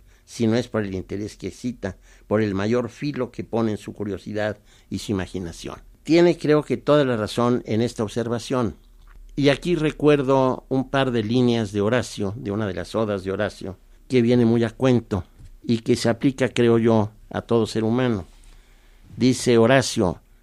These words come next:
"Vidio meliora provoque deteriora secur", es decir,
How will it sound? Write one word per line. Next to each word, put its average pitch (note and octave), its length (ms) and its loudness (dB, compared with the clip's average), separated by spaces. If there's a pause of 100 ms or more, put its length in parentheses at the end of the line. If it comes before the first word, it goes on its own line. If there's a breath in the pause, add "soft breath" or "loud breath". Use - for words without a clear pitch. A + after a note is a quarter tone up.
(280)
"Vidio C3 400 6
meliora B2 560 4
provoque A#2 500 4
deteriora G#2+ 560 0
secur", G2+ 480 -4 (600 soft breath)
es G#2+ 120 2
decir, A2+ 260 -2